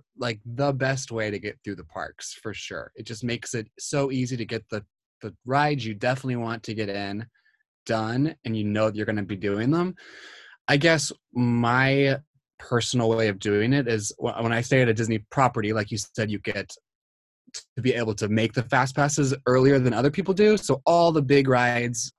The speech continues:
you gotta do before most people, like Mine Train, which I'm sure we're gonna get talking about today, Space Mountain, those kind of rides that are super popular, you can select them before other people do.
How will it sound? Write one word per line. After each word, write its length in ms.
you 140
gotta 260
do 460
before 240
most 200
people, 280
like 160
Mine 240
Train, 260
which 140
I'm 100
sure 160
we're 60
gonna 160
get 240
talking 340
about 220
today, 520
Space 360
Mountain, 380
those 180
kind 160
of 220
rides 280
that 80
are 60
super 320
popular, 580
you 160
can 180
select 540
them 340
before 280
other 200
people 300
do. 160